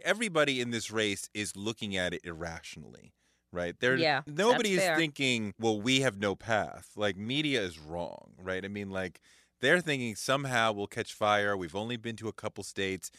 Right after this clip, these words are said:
Speaker 1: After Super Tuesday, reality will
Speaker 2: Reality
Speaker 1: set
Speaker 2: is gonna
Speaker 1: in.
Speaker 2: set in.
Speaker 1: And, like, "Oh, a lot of people have voted." And,
Speaker 2: Yeah, they
Speaker 1: like
Speaker 2: all need to wake up on Wednesday morning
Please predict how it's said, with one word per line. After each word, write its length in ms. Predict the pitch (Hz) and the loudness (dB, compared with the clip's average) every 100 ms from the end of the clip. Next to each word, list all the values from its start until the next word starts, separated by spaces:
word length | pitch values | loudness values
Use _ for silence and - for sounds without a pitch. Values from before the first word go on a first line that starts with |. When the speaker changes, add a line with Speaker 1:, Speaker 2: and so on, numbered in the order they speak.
| - - | -20 -2
Speaker 1:
After 180 | 180 156 | -2 0
Super 260 | - 120 | -2 -2
Tuesday, 400 | 101 147 113 95 | -2 -2 0 -2
reality 640 | 87 98 110 120 107 90 85 | 0 2 8 8 6 2 -2
will 120 | 233 | 0
Speaker 2:
Reality 280 | 381 480 508 | 4 8 8
Speaker 1:
set 120 | 466 | 8
Speaker 2:
is 120 | 466 | 8
gonna 140 | - 427 | 4 2
Speaker 1:
in. 60 | |
Speaker 2:
set 160 | 480 480 508 | 0 0 -2
in. 160 | 247 165 | -6 -4
Speaker 1:
And, 160 | 190 190 | -4 0
like, 240 | 90 87 - 127 | 0 -2 -2 -2
"Oh, 260 | 135 92 | 0 0
a 0 | |
lot 340 | 87 95 139 156 | 0 2 2 2
of 120 | 147 | -2
people 240 | 151 135 | -10 -10
have 140 | 127 120 | -8 -6
voted." 480 | 120 139 101 60 - _ | -4 -4 -4 -8 -14 _
And, 140 | 170 170 | -4 2
Speaker 2:
Yeah, 180 | 359 240 | 4 4
they 220 | 247 262 | 6 6
Speaker 1:
like 40 | |
Speaker 2:
all 120 | 285 | 6
need 160 | 330 320 | 4 0
to 100 | 339 | -2
wake 240 | 240 247 | -2 2
up 260 | 190 175 - _ - - | 4 4 2 _ -8 0
on 160 | 208 185 | 2 4
Wednesday 400 | 185 214 - 277 | 2 2 0 0
morning 520 | 220 143 147 190 | 0 0 0 -2